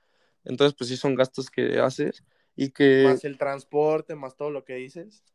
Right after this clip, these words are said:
Speaker 1: Sí, más todo,
Speaker 2: O
Speaker 1: tu
Speaker 2: sea, más o
Speaker 1: alimentación,
Speaker 2: menos, o sea,
Speaker 1: transporte.
Speaker 2: ¿de los nueve a los cuántos competiste, güey?
Speaker 1: De los nueve a los quince, catorce más o menos.
Speaker 2: Quince, catorce. ¿Y todo ese tiempo ibas a entrenar diario, güey?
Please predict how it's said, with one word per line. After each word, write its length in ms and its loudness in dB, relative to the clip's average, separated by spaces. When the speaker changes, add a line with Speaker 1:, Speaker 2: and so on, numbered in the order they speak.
Speaker 1:
Sí, 180 4
más 220 6
todo, 180 6
Speaker 2:
O 80 -4
Speaker 1:
tu 60 2
Speaker 2:
sea, 80 6
más 200 -2
o 60 -12
Speaker 1:
alimentación, 200 -2
Speaker 2:
menos, 160 -6
o 60 -8
sea, 140 -6
Speaker 1:
transporte. 400 -12
Speaker 2:
¿de 160 -6
los 200 -8
nueve 360 -10
a 80 -12
los 160 -14
cuántos 320 -16
competiste, 540 -18
güey? 160 -20
Speaker 1:
De 140 -4
los 120 -4
nueve 360 6
a 80 4
los 960 -4
quince, 540 0
catorce 480 -4
más 200 -6
o 20 -10
menos. 460 -14
Speaker 2:
Quince, 280 -8
catorce. 380 -8
¿Y 40 -14
todo 380 0
ese 200 -4
tiempo 420 -8
ibas 280 -8
a 60 -20
entrenar 400 -12
diario, 420 -6
güey? 320 -14